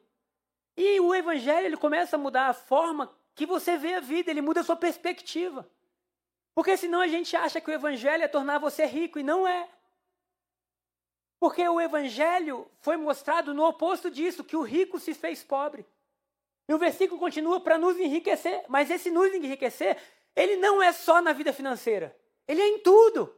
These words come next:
É nos enriquecer de alegria, de vida, de amor, de bom humor. Porque a igreja não foi feita para ser o lugar mais chato do mundo. Teve um tempo atrás que uma senhora reclamou, disse, "Vocês são muito felizes." Eu falei, "Você não viu nada, tá melhorando."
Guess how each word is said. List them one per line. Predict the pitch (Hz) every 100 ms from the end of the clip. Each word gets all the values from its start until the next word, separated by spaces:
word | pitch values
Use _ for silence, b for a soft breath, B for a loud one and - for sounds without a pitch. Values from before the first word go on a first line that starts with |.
| _ _ _ _ _ _ -
É | 359
nos | 359
enriquecer | 370 311 330 285 330
de | 262
alegria, | 320 311 311 277 320 302
de | 214 285
vida, | 240 214 311 302 247
de | 196
amor, | 285 277 247 285 302 285 202 _
de | 254
bom | 220 349 359
humor. | 339 339 349 330 - _ _ _ _ _ _ _ _ _ _ _ _ _ _ _ _ _ _
Porque | 339 339
a | 370
igreja | 349 269 339 359 330
não | 330
foi | 339 330
feita | 330 339
para | 302
ser | 294
o | 311
lugar | 285 302
mais | 285 320
chato | - 285 294
do | 302 339
mundo. | 349 381 349 226 _ _ _ _ _ -
Teve | 294 302
um |
tempo | 320 277
atrás | 269 269 285
que | 285
uma | 262
senhora | 262 269
reclamou, | 247 262 262 240 240
disse, | 202
"Vocês | - 269
são | 294
muito | 254 349
felizes." | - 359 262 254
Eu | 214
falei, | - 233 226
"Você | 226
não | 269 262
viu | 311
nada, | 330 254 185 175
tá | 214
melhorando." | 240 311 330 202 147